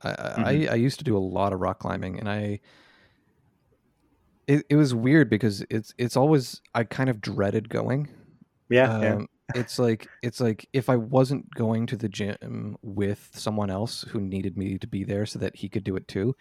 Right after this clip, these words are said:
Speaker 2: Mm-hmm.
Speaker 1: I I probably wouldn't have gone. And, I mean,
Speaker 2: Yep.
Speaker 1: you look at me today, I don't go. <laughs>
Speaker 2: <laughs>
Speaker 1: But, but that said,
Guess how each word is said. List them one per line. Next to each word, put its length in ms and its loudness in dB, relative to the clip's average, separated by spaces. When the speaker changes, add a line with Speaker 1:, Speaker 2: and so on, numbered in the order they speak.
Speaker 2:
Mm-hmm. 300 -8
Speaker 1:
I 400 2
I 120 0
probably 380 0
wouldn't 240 0
have 80 -2
gone. 200 -2
And, 280 -2
I 60 -4
mean, 180 0
Speaker 2:
Yep. 60 2
Speaker 1:
you 40 0
look 160 -2
at 80 -4
me 80 -2
today, 300 0
I 80 -2
don't 200 -2
go. 140 -6
<laughs> 0 -
Speaker 2:
<laughs> 1700 0
Speaker 1:
But, 340 10
but 180 -2
that 200 4
said, 280 8